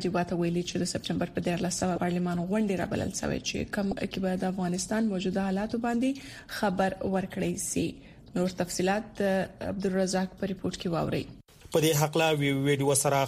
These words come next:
Speaker 2: خبرو په مهال د مردان عبدالولي خان پوهنتون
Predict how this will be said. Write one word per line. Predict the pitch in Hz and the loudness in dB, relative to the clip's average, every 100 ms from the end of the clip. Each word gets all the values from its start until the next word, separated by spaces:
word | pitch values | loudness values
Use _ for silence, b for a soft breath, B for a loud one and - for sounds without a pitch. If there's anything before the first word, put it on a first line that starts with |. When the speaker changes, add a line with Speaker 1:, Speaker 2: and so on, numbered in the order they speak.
| - | 2
Speaker 2:
خبرو | 139 139 143 | 2 2 2
په | 143 135 | 2 2
مهال | 156 160 151 160 | 4 2 4 4
د | 151 | 4
مردان | 135 135 139 147 143 | 4 4 2 2 0
عبدالولي | 131 143 139 147 151 | 0 2 2 2 2
خان | 165 160 151 | 2 2 2
پوهنتون | 143 147 147 165 165 | 2 2 2 0 0